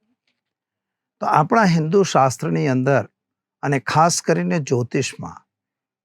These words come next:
હિન્દુ કરતાં બી જ્યોતિષ શાસ્ત્રની વાત છે.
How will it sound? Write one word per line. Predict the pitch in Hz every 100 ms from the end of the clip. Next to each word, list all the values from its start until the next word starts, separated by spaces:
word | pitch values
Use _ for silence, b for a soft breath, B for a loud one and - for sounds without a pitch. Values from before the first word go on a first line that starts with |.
| _ 135
હિન્દુ | 123 156 175
કરતાં | 165 156 165
બી | 156 175
જ્યોતિષ | 170 139 127 185 156
શાસ્ત્રની | - 131 120 - 170 170
વાત | 110 110
છે. | - -